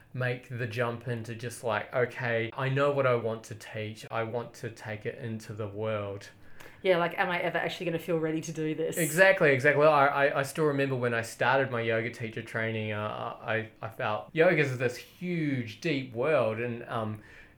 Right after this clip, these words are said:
Speaker 1: so many aspects to it. There's anatomy and philosophy and, and meditation and, and communicating that with people.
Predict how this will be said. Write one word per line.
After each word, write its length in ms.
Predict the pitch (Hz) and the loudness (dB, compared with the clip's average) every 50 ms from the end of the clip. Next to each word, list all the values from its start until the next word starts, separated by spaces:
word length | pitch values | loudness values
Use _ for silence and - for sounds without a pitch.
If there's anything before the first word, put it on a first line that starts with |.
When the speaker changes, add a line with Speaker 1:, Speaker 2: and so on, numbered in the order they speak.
| - | -20
Speaker 1:
so 300 | - - - - 185 180 | -14 -8 -2 0 2 2
many 240 | 165 151 139 127 120 | 2 2 2 2 2
aspects 420 | 123 156 170 - - 147 123 120 - | 2 2 0 0 -2 -4 -4 -4 -4
to 120 | 135 123 | -4 -2
it. 80 | 120 117 | -2 -2
There's 300 | 120 117 113 113 - - | -2 -4 -4 -4 -8 -8
anatomy 640 | 151 135 127 135 143 156 156 151 131 127 120 117 | -6 -2 0 0 2 2 0 0 0 -2 -2 -2
and 240 | 110 110 107 110 107 - | -2 -4 -6 -8 -10 -8
philosophy 880 | - 123 120 120 139 156 156 - 160 127 127 - - 120 113 110 110 113 | -8 -6 -2 0 0 0 0 -2 -4 -6 -6 -6 -6 -6 -4 -4 -4 -4
and, 180 | 117 117 117 123 | -4 -6 -6 -6
and 300 | - 120 113 113 113 120 | -6 -6 -6 -4 -4 -4
meditation 840 | 139 143 135 123 - - 131 131 147 151 147 135 - - 127 117 | -4 -4 -4 -6 -6 -4 -2 -2 -2 -2 -2 -4 -8 -8 -8 -6
and, 180 | 110 110 107 107 - - - - - - | -6 -6 -8 -8 -12 -16 -20 -20 -14 -10
and 180 | - 123 120 - | -8 -8 -6 -6
communicating 840 | - 120 120 120 139 165 180 175 170 - 131 131 123 120 120 117 110 | -6 -6 -4 -4 -2 -2 -2 -2 -4 -4 -4 -4 -2 -2 -2 -2 -2
that 240 | 113 110 104 - 123 | -2 -2 -2 -4 -4
with 280 | 117 110 107 107 - - | -6 -6 -8 -10 -12 -10
people. 520 | 135 123 123 123 - 120 113 110 110 113 | -8 -8 -8 -6 -6 -6 -6 -4 -6 -8